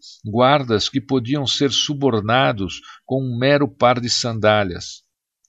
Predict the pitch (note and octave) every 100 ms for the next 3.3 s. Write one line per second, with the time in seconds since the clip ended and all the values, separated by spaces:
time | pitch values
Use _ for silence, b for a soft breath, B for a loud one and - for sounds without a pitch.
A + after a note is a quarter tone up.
0 | _ b b b A#2 A2+ A2+ D3+ C#3+ A#2
1 | G#2 - G#2 A2 - G2+ F2+ G2 C#3 G#2+
2 | - b b b B2 A#2+ A#2 G#2+ B2+ C#3+
3 | A2 D#2+